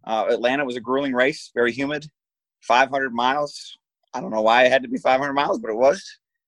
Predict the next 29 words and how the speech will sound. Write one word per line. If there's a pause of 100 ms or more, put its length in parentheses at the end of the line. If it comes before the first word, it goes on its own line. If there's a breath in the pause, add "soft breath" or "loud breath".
(380)
uh,
at
a
track
where
the
cars,
you
know,
are
a
handful.
And,
you (360)
know,
normally
when
we
run
Atlanta,
it's
in
March, (440 soft breath)
um, (720)
or,
or,
or
late
February-ish.